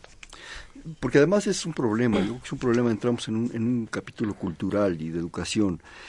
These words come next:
Speaker 2: Tenemos tan poca cultura de todo esto. Conocemos tan poco, es simplemente lo que, pues, ahí medio tomamos de repente en la escuela o en alguna par de
Speaker 1: Ujú.
Speaker 2: lecturas, pero es tan profundo.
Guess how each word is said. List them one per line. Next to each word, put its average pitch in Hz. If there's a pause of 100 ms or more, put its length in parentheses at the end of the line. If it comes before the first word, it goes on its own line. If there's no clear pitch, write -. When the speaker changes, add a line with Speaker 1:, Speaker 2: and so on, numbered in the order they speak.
(180)
Speaker 2:
Tenemos 147
tan 127
poca 131
cultura 92
de 80
todo 78
esto. - (680)
Conocemos 147
tan 90
poco, -
es 113
simplemente 135
lo 98
que, 92 (520)
pues, 123
ahí 180
medio 143
tomamos 104
de 95
repente 95
en 87
la 82
escuela 92
o 87
en 80
alguna 90 (200)
par 95
de 92
Speaker 1:
Ujú. 90
Speaker 2:
lecturas, 107
pero 107
es -
tan 147
profundo. 90